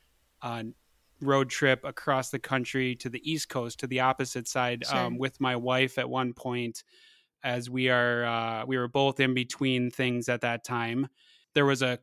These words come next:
Speaker 1: couple of stints living in my grandma's basement, uh, as a married couple. So that's always interesting. Um, multiple moves.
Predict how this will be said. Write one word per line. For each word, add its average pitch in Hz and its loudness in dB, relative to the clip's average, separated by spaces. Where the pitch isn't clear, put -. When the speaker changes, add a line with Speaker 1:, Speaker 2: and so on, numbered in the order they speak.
Speaker 1:
couple 160 4
of 151 6
stints 165 4
living 147 6
in 139 6
my 135 6
grandma's 131 2
basement, 139 0
uh, 127 0
as 131 -2
a 131 -2
married 139 2
couple. 180 0
So - -6
that's 120 -2
always 127 0
interesting. 165 -2
Um, 123 -2
multiple 151 4
moves. 175 4